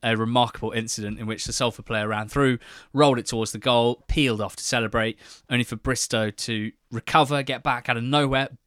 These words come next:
boot the ball off the line, onto the post, back to a, a Salford striker who then tapped it in,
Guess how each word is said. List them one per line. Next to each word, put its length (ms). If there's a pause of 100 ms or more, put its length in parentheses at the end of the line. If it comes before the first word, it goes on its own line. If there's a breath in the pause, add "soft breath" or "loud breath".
(140)
boot 180
the 60
ball 220
off 120
the 80
line, 360 (160)
onto 280
the 100
post, 720 (340 loud breath)
back 300
to 260
a, 60 (300 loud breath)
a 100
Salford 400
striker 640
who 240
then 300
tapped 320
it 80
in, 280